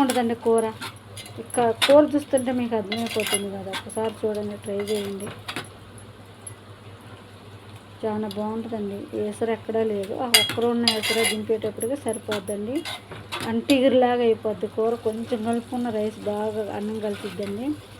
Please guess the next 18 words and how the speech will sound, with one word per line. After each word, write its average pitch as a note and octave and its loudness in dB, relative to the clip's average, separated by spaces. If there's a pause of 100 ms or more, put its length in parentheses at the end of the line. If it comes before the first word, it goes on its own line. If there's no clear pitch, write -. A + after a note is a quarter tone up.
(340)
చాలా A#3+ 4 (120)
బాగుంటుంది. B3+ 6
ఒక్కసారి A#3 2
ట్రై A3+ 4 (120)
చేయండి. G#3 2 (120)
ఆకుకూర A3+ 2 (100)
అందరికీ A#3 4
మంచిది, G#3 -2 (100)
అందరినీ A3+ 0
తినమని A3 0
చెబుతున్నారు. F#3+ -6 (480)
చూసారా, A#3+ 2
కొత్తిమీర A#3 4 (120)
ఏలాడుతుందండి. G3+ -2 (2250)
చూడండి G3+ -2 (340)
ఎంత G#3+ -6 (100)
సన్నగా A3 0
తరిగాను. G3 -2